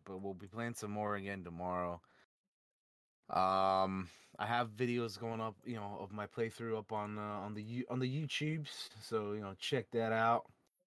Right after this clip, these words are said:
Um, take a look at that. I currently have, I think, two of 'em up, but there should be a third one going up, uh, today at some point.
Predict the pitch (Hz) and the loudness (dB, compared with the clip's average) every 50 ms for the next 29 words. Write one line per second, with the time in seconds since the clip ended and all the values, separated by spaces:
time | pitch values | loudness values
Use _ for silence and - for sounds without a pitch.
0 | _ _ _ _ _ _ _ _ _ _ _ _ _ _ _ _ _ _ _ _ | _ _ _ _ _ _ _ _ _ _ _ _ _ _ _ _ _ _ _ _
1 | - - 73 76 76 78 78 - _ _ _ _ _ - 76 71 69 - - _ | -14 -8 -6 -4 -2 -2 -4 -6 _ _ _ _ _ -10 -10 -8 -10 -12 -14 _
2 | _ _ _ _ _ _ _ _ _ _ _ _ _ _ _ _ _ _ _ _ | _ _ _ _ _ _ _ _ _ _ _ _ _ _ _ _ _ _ _ _
3 | _ _ _ _ _ - 127 110 95 - 117 113 104 - 107 - - 107 104 104 | _ _ _ _ _ -6 -6 -6 -4 -2 -2 -2 -2 -2 -4 -4 0 2 2 2
4 | 104 101 - _ _ _ _ _ _ - 107 113 113 98 - _ _ _ _ _ | 2 0 -2 _ _ _ _ _ _ -4 -4 -2 -4 -4 -8 _ _ _ _ _
5 | _ _ _ _ _ _ - - - - 147 156 160 151 151 160 156 147 143 143 | _ _ _ _ _ _ -20 -14 -6 -4 -2 0 0 0 0 0 2 2 2 2
6 | 135 131 120 104 110 120 120 123 117 107 - - - 135 143 156 156 151 156 160 | 2 2 0 -2 -2 -2 -2 -2 -4 -6 -8 -4 -2 0 0 0 0 0 0 2
7 | 165 165 170 165 147 - _ _ - 101 73 64 - - - 113 - - 127 120 | 2 2 2 2 0 -4 _ _ -8 -8 -6 -8 -8 -10 -10 -8 -6 -6 -6 -4
8 | 113 127 120 107 - - 113 110 110 107 104 98 95 95 92 92 87 85 92 98 | -2 -2 -2 -2 -2 0 0 0 0 0 -2 -4 -6 -6 -8 -10 -10 -8 -6 -6
9 | 95 95 92 95 92 87 82 - _ - 87 82 80 78 76 71 71 69 - _ | -4 -4 -4 -4 -4 -6 -6 -8 _ -6 -4 -4 -4 -4 -6 -6 -8 -10 -12 _
10 | - - 85 82 85 82 80 78 - 85 80 - - 76 73 65 - | -8 -6 -4 -4 -4 -4 -6 -6 -8 -10 -10 -8 -8 -8 -8 -8 -10